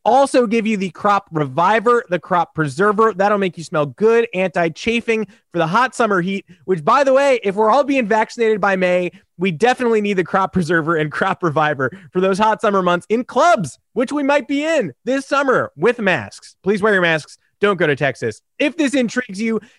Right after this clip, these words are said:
get twenty-five, twenty percent off and free shipping with the code fanside at twenty at manscaped dot com. That is twenty,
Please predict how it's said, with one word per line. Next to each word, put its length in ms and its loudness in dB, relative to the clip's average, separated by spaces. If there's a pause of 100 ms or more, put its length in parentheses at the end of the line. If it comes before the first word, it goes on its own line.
(100)
get 200 2
twenty-five, 400 0 (100)
twenty 480 0 (140)
percent 340 0
off 240 2 (240)
and 240 0
free 160 0
shipping 300 0
with 100 0
the 60 -4
code 240 0
fanside 360 0
at 80 0
twenty 220 0
at 60 -2
manscaped 380 -2
dot 180 0
com. 280 -2 (280)
That 160 0
is 120 -2
twenty, 920 -4